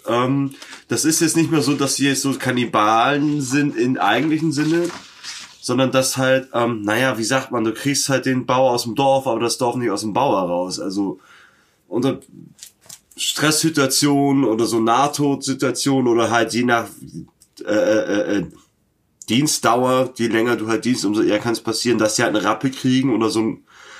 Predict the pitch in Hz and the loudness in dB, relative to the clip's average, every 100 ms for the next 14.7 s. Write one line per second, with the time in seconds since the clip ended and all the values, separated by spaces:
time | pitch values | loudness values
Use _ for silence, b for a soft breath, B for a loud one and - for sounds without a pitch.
0 | B - 113 107 110 113 98 104 120 131 | B 0 0 2 2 2 2 2 2 0
1 | 123 120 120 123 - 101 104 101 98 92 | 0 2 2 0 -2 -2 0 2 0 -2
2 | - 110 104 92 110 110 - 107 110 110 | -4 -2 -2 0 0 0 0 0 2 0
3 | 87 101 95 98 78 95 - 98 95 - | 0 0 0 0 0 -2 -2 -2 -2 -8
4 | _ b b b b b _ _ _ _ | _ b b b b b _ _ _ _
5 | _ 107 113 - 127 120 - 117 113 107 | _ 0 2 2 2 2 2 2 2 0
6 | - 110 107 120 151 107 90 90 87 85 | 0 2 2 2 0 2 0 0 -2 -2
7 | 87 87 87 87 - 90 - 87 76 80 | -2 -2 -2 -4 -4 -6 -2 -2 -2 -4
8 | 80 - 110 110 110 80 - 110 107 107 | -6 -4 -2 0 2 0 0 0 2 2
9 | 104 110 120 107 107 110 110 110 104 101 | 2 2 2 0 0 0 -2 0 0 2
10 | 110 107 95 90 101 98 80 73 - 85 | 2 2 2 2 2 2 0 -4 -4 -2
11 | 85 87 92 - - 120 123 117 110 - | -2 -2 -4 -6 0 2 4 2 2 -2
12 | - _ _ _ _ - 120 113 - 101 | -10 _ _ _ _ -2 0 0 0 0
13 | 95 104 - - - 92 104 87 67 69 | 0 0 -2 -8 -4 -2 0 -2 -2 -6
14 | 82 80 - 90 - - | -8 -10 -6 -6 -6 -8